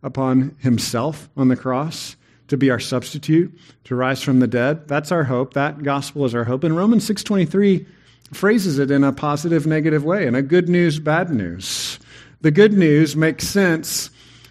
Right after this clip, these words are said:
with the bad news, right? You gotta have bad news for the good news to even make sense. And the bad news is that we're sinners,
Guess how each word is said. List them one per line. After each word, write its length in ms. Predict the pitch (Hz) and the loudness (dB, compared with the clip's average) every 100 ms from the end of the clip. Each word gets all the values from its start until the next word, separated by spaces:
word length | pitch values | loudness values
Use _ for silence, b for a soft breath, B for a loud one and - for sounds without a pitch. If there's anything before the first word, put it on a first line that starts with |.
| b | b
with 440 | 131 147 147 - - | 0 2 0 -2 -12
the 240 | 123 147 | -2 0
bad 320 | 139 147 185 | 2 0 0
news, 420 | 147 107 87 92 139 | 0 -2 -4 -8 -4
right? 240 | 135 165 | -2 0
You 120 | 156 | 0
gotta 260 | 135 123 170 | 0 2 2
have 340 | 156 147 123 | 2 -2 -2
bad 260 | 147 180 175 | -2 0 0
news 300 | 147 139 135 | 2 2 0
for 140 | - | -2
the 80 | 139 | -4
good 220 | 135 147 | 0 0
news 260 | 147 147 147 | 2 0 0
to 80 | 147 | 0
even 420 | 143 143 135 135 b b b - | 2 4 2 0 b b b -2
make 220 | 139 131 | -2 0
sense. 280 | 190 185 170 | 0 0 2
And 100 | 143 | 0
the 60 | |
bad 360 | 135 147 185 185 | 2 0 0 0
news 360 | 147 135 117 | 0 2 0
is 160 | 131 113 | -2 -2
that 160 | 131 131 | -2 0
we're 160 | 139 | -2
sinners, 880 | 131 - 220 131 104 104 - - | -2 0 0 0 -4 -6 -8 -10